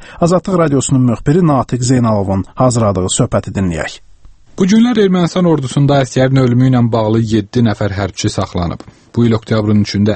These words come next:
Speaker 2: əskər Samvel Xaçatryanın meyidi qulluq elədiyi hərbi hissənin zirzəmisində tapılmışdı. Ermənistan Müdafiə Nazirliyinin məlumatına görə araşdırmalar zamanı ortaya çıxıb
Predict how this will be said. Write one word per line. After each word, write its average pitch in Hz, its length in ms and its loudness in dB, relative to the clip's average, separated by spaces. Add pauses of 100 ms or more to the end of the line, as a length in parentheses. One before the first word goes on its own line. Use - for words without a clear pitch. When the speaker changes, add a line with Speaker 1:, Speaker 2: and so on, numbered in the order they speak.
(100)
Speaker 2:
əskər 101 280 -2
Samvel 101 360 0
Xaçatryanın 95 640 -2
meyidi 95 380 0 (460)
qulluq 190 320 2
elədiyi 160 360 2
hərbi 131 280 -2
hissənin 120 400 2
zirzəmisində 120 600 0
tapılmışdı. 87 600 -8 (480)
Ermənistan 131 480 2
Müdafiə 131 320 0
Nazirliyinin 123 560 2
məlumatına 123 440 0
görə 101 240 0
araşdırmalar 110 720 0
zamanı 113 280 2
ortaya 110 280 0
çıxıb - 260 -6